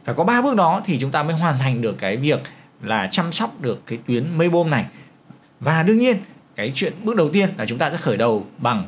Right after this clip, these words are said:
chườm ấm. Chườm ấm như thế nào là đúng cách? Thưa các bạn, à, rất là đơn giản, các bạn có thể sử dụng một cái khăn để chúng ta chườm ấm.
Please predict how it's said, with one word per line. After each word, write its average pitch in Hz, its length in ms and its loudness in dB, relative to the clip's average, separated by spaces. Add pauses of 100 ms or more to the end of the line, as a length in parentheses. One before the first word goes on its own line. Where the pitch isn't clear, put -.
(120)
chườm 147 220 2
ấm. 131 160 0 (920)
Chườm 220 180 4
ấm 208 160 4
như 262 80 0
thế 247 100 0
nào 214 180 2
là 156 120 2
đúng 170 160 0
cách? 269 180 -2 (460)
Thưa 254 80 4
các 262 100 2
bạn, 214 180 0 (140)
à, 139 320 -2 (120)
rất 262 160 2
là 277 80 4
đơn 202 160 4
giản, 135 200 2 (100)
các 170 80 -2
bạn 180 240 0
có 127 140 -4
thể 135 260 0
sử 117 200 -4
dụng 131 180 -4
một 107 280 -8
cái 104 200 -4
khăn 214 280 0 (440)
để 98 140 -10
chúng 117 100 -8
ta 151 180 -2
chườm 139 200 0
ấm. 110 160 -2